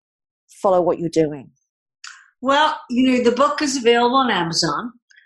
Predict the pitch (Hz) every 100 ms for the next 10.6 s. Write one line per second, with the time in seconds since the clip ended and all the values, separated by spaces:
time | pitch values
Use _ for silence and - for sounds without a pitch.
0 | _ - 185 196 170 - 175 180 180 190
1 | 226 220 165 156 196 - 156 190 185 156
2 | - - 151 - 190 165 156 170 170 156
3 | 156 165 156 156 175 - - _ _ -
4 | 214 220 226 220 220 233 247 262 262 214
5 | 175 - 170 147 170 226 _ _ - 214
6 | 220 196 196 196 196 196 196 - 185 165
7 | 175 247 247 - 220 202 196 185 185 160
8 | 165 160 160 - _ _ 165 - 226 240
9 | 233 226 - - - 160 - _ - 196
10 | 247 214 226 220 202 -